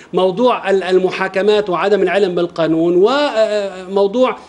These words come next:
أن المنع من السفر أفضل من الاعتقال. يعني تتحدث بشكل واضح أن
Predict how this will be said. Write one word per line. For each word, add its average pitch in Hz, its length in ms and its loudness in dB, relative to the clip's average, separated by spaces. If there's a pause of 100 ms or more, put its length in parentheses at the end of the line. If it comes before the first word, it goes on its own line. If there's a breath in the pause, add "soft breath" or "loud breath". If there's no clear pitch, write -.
(180 loud breath)
أن 220 160 0
المنع 208 520 0
من 220 140 4
السفر 254 420 -2
أفضل 262 180 0
من 247 80 0
الاعتقال. 202 580 -2
يعني 170 240 2
تتحدث 226 500 -4
بشكل 214 320 -4
واضح 175 360 -2
أن 214 240 0